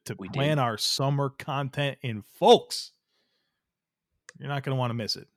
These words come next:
Speaker 1: We're going strong through the summer. We have great ideas, so make sure that you subscribe to the podcast.
Speaker 2: Yeah, there, uh, there may be some really great opportunities for you guys to engage with us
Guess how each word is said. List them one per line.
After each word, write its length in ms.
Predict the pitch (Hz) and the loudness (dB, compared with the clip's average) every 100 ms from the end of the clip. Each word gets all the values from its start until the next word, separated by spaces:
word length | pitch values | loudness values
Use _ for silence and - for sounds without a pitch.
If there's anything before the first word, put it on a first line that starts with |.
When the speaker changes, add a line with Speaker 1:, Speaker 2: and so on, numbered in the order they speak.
| _ - | _ -4
Speaker 1:
We're 100 | 143 | 2
going 240 | 156 170 147 | 6 6 6
strong 380 | - 156 143 | 6 6 6
through 120 | 127 110 | 2 -2
the 80 | |
summer. 320 | - 123 101 110 | -2 0 -2 -2
We 100 | 123 | -2
have 140 | 117 | -2
great 240 | 117 147 170 | 2 4 6
ideas, 560 | 147 123 107 107 - - | 6 4 -2 -2 -4 -4
so 120 | - | 0
make 160 | 170 190 | 2 4
sure 120 | 196 | 0
that 60 | 190 | -2
you 100 | 190 | -2
subscribe 420 | - - 175 175 | -4 0 2 2
to 60 | 170 | 0
the 80 | |
podcast. 540 | 156 202 180 - - - _ _ _ _ _ _ - | -2 -6 -8 -14 -20 -20 _ _ _ _ _ _ 2
Speaker 2:
Yeah, 240 | 123 165 - - | 4 6 2 2
there, 320 | 127 127 127 | 6 10 12
uh, 220 | 127 127 | 12 12
there 160 | 127 135 | 12 10
may 140 | 139 | 10
be 160 | 139 135 | 10 6
some 440 | - 135 135 135 - _ - | 6 6 4 2 -4 _ -2
really 320 | 123 135 139 | 4 8 8
great 280 | 127 135 139 | 8 10 10
opportunities 720 | 131 143 123 139 135 139 135 | 8 6 0 4 4 4 0
for 160 | - 135 | 2 2
you 160 | 139 | 6
guys 340 | 135 139 139 - | 8 10 8 6
to 200 | 143 143 | 4 6
engage 480 | 143 139 156 143 - | 4 4 4 4 4
with 140 | 147 | 8
us 480 | 151 - - - | 8 8 4 0